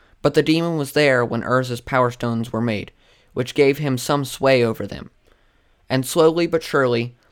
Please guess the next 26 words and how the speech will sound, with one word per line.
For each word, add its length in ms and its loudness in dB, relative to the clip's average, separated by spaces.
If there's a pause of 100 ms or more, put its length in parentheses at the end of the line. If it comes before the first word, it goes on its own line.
(120)
the 100 -2
stones 540 -2
were 140 0
floating 480 2
out 180 0
of 100 -6
Urza's 400 -6
head 280 0 (400)
and 160 -2
towards 400 0
Gix. 440 -6 (600)
If 140 -4
he 80 -2
got 280 4
to 100 -12
them, 320 -4 (300)
then 140 2
it 140 -2
would 200 -2
all 280 6
be 220 -2
over 300 2
for 220 -6
Urza. 360 -4 (1500)
This 200 2
story 540 4